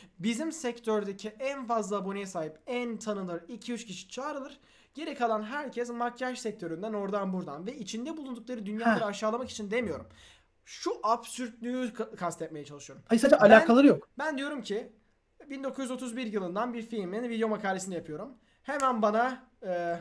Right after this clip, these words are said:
Speaker 1: Mac yazıyor. "Emre'cim yeni koleksiyonumuzu çıkardık. İstersen hemen, e, şey, e, fondötenimizi sende deneyelim." falan diyor atıyor.
Speaker 2: Heh.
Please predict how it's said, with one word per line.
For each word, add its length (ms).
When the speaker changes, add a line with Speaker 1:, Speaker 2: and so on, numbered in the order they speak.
Speaker 1:
Mac 380
yazıyor. 340
"Emre'cim 380
yeni 200
koleksiyonumuzu 540
çıkardık. 400
İstersen 600
hemen, 440
e, 180
şey, 180
e, 400
fondötenimizi 600
sende 340
deneyelim." 300
falan 340
diyor 120
atıyor. 220
Speaker 2:
Heh. 160